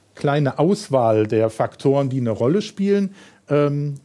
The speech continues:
bei der Immuntherapie. Das ist zum einen die Aktivität der M S. Also milde, moderate Verlaufsformen brauchen jetzt auch keine hochaktive Therapie.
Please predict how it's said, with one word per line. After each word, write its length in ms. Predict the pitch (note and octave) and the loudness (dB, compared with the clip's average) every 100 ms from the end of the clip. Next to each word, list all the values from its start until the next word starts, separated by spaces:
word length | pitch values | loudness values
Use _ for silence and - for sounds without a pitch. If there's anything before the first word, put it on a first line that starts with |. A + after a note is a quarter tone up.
| _ D3 | _ -8
bei 220 | B2+ C#3+ | -2 0
der 120 | C#3+ | 0
Immuntherapie. 680 | C3+ C#3 C#3 D3 C#3 B2+ C3+ | 0 -2 -2 -2 0 -2 -2
Das 140 | C3 | -2
ist 120 | C#3 - | -4 -6
zum 140 | D3 | -4
einen 240 | D3 F3 | -2 0
die 120 | D#3+ D#3 | 0 -2
Aktivität 680 | D3+ - D3 D3+ C3 F#2 - | -4 -4 -6 -4 -2 -4 -4
der 120 | E2 | -10
M 80 | F2 | -10
S. 220 | F2+ - | -14 -6
Also 340 | C3+ C3 C#3 - - - | -2 0 0 -4 -12 -2
milde, 340 | C#3 F3 D#3+ | 0 0 0
moderate 640 | C3+ C3+ A#2+ A#2 C3 C3+ | -2 -2 -2 0 0 -2
Verlaufsformen 680 | C3+ C3 A#2+ B2 - B2+ A#2 | -4 -2 0 -2 -4 -6 -2
brauchen 320 | A2 C3 - | 0 -2 -2
jetzt 160 | A#2+ A2+ | -6 -4
auch 140 | A#2 | -6
keine 240 | - B2 A#2+ | -4 -4 -2
hochaktive 580 | C3 - - - A#2+ A2 | -2 -4 -8 -6 -8 -8
Therapie. 600 | A#2 A2 A2 E3+ B2+ | -8 -6 -6 -6 -6